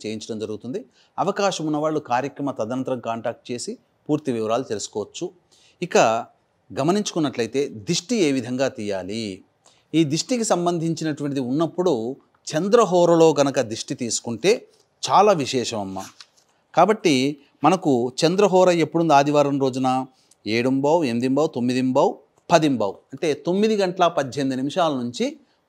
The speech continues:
పది గంటల పద్దెనిమిది నిమిషాల మధ్య కాలంలో పిల్లలు గలవాళ్ళైతే ఒక చిన్న కుండ, చిన్న కుండ తెచ్చుకొని దాంట్లో అన్నము నింపి దానిపైన పసుపు, కుంకుమ పెట్టి మూడు సార్లు అటుగా ఇంటి సింహద్వారం మీద,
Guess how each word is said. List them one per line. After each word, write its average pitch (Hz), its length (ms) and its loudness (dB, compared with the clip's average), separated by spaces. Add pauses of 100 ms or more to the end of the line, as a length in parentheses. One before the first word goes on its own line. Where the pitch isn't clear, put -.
పది 180 160 0
గంటల 185 360 2
పద్దెనిమిది 139 420 -2
నిమిషాల 127 340 0
మధ్య 113 300 -6
కాలంలో 110 600 -4 (440)
పిల్లలు 214 320 6
గలవాళ్ళైతే 135 800 0 (240)
ఒక 143 100 -2 (140)
చిన్న 240 240 2
కుండ, 120 280 -2 (460)
చిన్న 214 160 -4
కుండ 147 220 -2
తెచ్చుకొని 135 380 -6
దాంట్లో 139 580 0 (300)
అన్నము 156 340 0
నింపి 131 340 -4
దానిపైన 139 500 0
పసుపు, 123 540 -6
కుంకుమ 123 300 -6
పెట్టి 110 440 -6 (480)
మూడు 180 360 2
సార్లు 170 520 2
అటుగా 123 640 0 (220)
ఇంటి 196 260 2
సింహద్వారం 143 760 2
మీద, 175 200 2